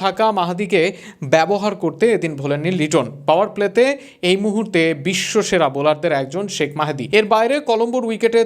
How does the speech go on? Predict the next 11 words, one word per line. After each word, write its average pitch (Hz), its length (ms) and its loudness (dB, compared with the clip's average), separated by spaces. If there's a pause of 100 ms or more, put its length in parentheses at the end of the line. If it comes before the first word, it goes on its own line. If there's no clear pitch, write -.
তার 190 160 2 (240)
সাইড 214 280 2 (200)
স্পিন 196 220 -4 (100)
বেশ 190 120 0 (100)
কার্যকর, 175 400 0 (220)
যে 160 80 2 (100)
কারণে 170 240 0 (140)
দলে 156 180 2 (120)
আসা 185 180 -2 (120)
মাহেদিকে 175 460 -2 (480)
এদিন 156 180 -2